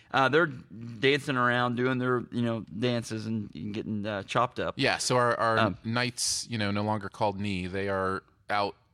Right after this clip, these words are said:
Speaker 1: Yes.
Speaker 2: killing the monks.
Speaker 1: They
Speaker 2: Yeah.
Speaker 1: are. They're killing the monks, uh, getting, uh, they're cutting their heads off. And he says, "You gotta cut their heads off."
Speaker 2: Yeah, of course.
Speaker 1: Um, of course
Speaker 2: Of course.
Speaker 1: you do. Um, and so, uh, then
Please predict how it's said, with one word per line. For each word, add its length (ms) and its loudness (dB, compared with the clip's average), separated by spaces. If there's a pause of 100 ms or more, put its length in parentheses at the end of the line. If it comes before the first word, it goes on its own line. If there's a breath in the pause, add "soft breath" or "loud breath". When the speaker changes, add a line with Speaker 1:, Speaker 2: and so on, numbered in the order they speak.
Speaker 1:
Yes. 160 0
Speaker 2:
killing 240 2
the 80 0
monks. 400 -2
Speaker 1:
They 80 0
Speaker 2:
Yeah. 100 2
Speaker 1:
are. 300 4
They're 100 -2
killing 240 0
the 60 0
monks, 360 -2 (300 loud breath)
uh, 160 4
getting, 580 2
uh, 160 4
they're 140 0
cutting 240 0
their 100 2
heads 200 2
off. 180 -4
And 80 -2
he 60 -2
says, 200 -2
"You 80 -2
gotta 140 4
cut 140 0
their 100 -2
heads 220 0
off." 180 -4
Speaker 2:
Yeah, 220 0
of 80 -8
course. 260 -2
Speaker 1:
Um, 220 4
of 80 -8
course 160 -2
Speaker 2:
Of 60 -4
course. 80 -10
Speaker 1:
you 100 -4 (360 loud breath)
do. 60 2
Um, 320 4
and 180 0
so, 380 6
uh, 480 0 (100)
then 460 2